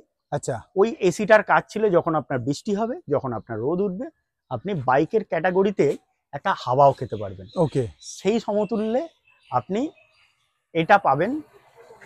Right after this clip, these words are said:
Speaker 2: সেই কা-, সমতুল্যে বাইকের, আমার স্কুটারের সমতুল্যের দামে পাবেন আপনি।
Speaker 1: আচ্ছা, কি দাম হতে চলেছে আজকে? কত সালের এটা প্রথমে বলো?
Speaker 2: দু হাজার দশ সালের গাড়ি।
Speaker 1: আচ্ছা।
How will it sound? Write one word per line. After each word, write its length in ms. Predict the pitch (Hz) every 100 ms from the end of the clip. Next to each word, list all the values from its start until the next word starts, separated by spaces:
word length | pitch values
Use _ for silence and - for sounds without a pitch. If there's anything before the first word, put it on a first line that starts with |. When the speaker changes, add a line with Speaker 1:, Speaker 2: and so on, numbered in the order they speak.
| - _ _ _ _ - 415 _ _ _ _ _ _ _ - _ _ _ _
Speaker 2:
সেই 440 | - - 202 269
কা-, 220 | 233 175
সমতুল্যে 680 | 151 185 190 180 156 147 277 - _ _
বাইকের, 600 | 123 110 160 202 - 254 254 - - - -
আমার 240 | 165 226
স্কুটারের 560 | - - 247 254 269 311
সমতুল্যের 680 | - 262 240 240 233 247 185
দামে 260 | 170 156
পাবেন 320 | - 107 104
আপনি। 240 | 101 - 160
Speaker 1:
আচ্ছা, 280 | - 127 107 _ -
কি 100 | 180
দাম 200 | 185 165
হতে 180 | 160 147
চলেছে 280 | 156 135
আজকে? 220 | 139 - 123
কত 180 | 202 208
সালের 360 | 202 208 196
এটা 100 | 175
প্রথমে 260 | 185 185 190
বলো? 200 | 180 170
Speaker 2:
দু 80 | 185
হাজার 420 | - 202 226 240 135
দশ 240 | 131 147
সালের 400 | - 208 196 175
গাড়ি। 320 | 123 110 190 -
Speaker 1:
আচ্ছা। 340 | 165 156 147